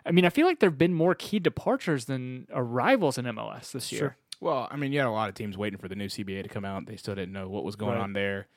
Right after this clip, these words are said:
Speaker 3: Um, as much as I think it's kind of a,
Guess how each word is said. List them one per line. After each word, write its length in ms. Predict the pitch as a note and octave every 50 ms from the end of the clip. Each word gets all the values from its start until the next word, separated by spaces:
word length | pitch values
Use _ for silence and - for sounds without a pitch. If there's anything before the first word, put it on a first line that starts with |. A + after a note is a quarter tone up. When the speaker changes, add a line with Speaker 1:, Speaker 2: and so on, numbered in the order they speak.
| _ _ _ _ _ _ _ _ _ _ _ _ -
Speaker 3:
Um, 500 | - A2 G#2+ G#2 G2+ G#2 G2+ G2 G2 - - - _ _ -
as 180 | A2 G#2+ G2+
much 160 | A2 G#2+ G2+
as 80 | G#2+ G#2
I 60 | G2+
think 160 | G2 - G#2+
it's 120 | G2 F#2 -
kind 140 | - G#2 G2
of 60 | F#2
a, 140 | F#2 F#2